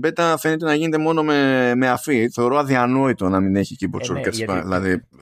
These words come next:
Speaker 1: θα τρελαθώ.
Speaker 2: φαντάζομαι θα το σκεφτούν από την άποψη ότι υποτίθεται ότι όταν δουλεύεις έτσι, το έχεις κουμπώσει σε κάποιο πληκτρολόγιο και η οθόνη είναι λίγο πιο μακριά από το συνηθισμένο, οπότε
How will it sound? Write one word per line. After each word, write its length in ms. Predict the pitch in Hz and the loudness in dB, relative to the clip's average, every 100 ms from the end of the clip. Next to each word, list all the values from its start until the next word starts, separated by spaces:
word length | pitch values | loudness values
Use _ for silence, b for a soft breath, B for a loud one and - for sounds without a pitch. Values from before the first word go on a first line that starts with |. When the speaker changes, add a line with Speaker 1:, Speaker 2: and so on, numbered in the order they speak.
| - | -16
Speaker 1:
θα 100 | 104 | -8
τρελαθώ. 360 | - 95 101 95 | 2 2 4 2
Speaker 2:
φαντάζομαι 520 | 107 92 110 117 120 | 0 0 -2 0 -4
θα 100 | 120 | -6
το 80 | 113 | -8
σκεφτούν 420 | - 107 127 123 | -10 -8 -8 -6
από 120 | 123 | -6
την 80 | 117 | -4
άποψη 240 | 120 131 | -6 -6
ότι 460 | 123 - 117 117 - | -10 -8 -10 -10 -16
υποτίθεται 760 | - 123 123 113 - 123 127 117 | -20 -4 2 2 2 -2 -2 -6
ότι 140 | 107 | -2
όταν 160 | 120 120 | 0 0
δουλεύεις 400 | 113 123 110 - | 0 -2 -2 -2
έτσι, 440 | 123 - 135 127 120 120 120 117 117 | -2 -2 0 2 2 0 -4 -6 -4
το 80 | |
έχεις 120 | 120 - | -6 -4
κουμπώσει 300 | 107 117 - | -2 0 0
σε 60 | |
κάποιο 180 | 113 113 | -2 -2
πληκτρολόγιο 560 | - 110 104 117 120 123 | -4 -2 0 0 -2 -6
και 160 | - | -4
η 20 | |
οθόνη 160 | 107 - 117 | -4 -6 -6
είναι 40 | |
λίγο 120 | 117 | -8
πιο 160 | - 110 | -4 0
μακριά 420 | 107 - 101 95 | 2 0 2 2
από 100 | - | 2
το 60 | - | -8
συνηθισμένο, 680 | 98 - 92 92 95 101 | -12 -12 -8 -4 -2 -4
οπότε 340 | 117 113 117 | -6 -8 -6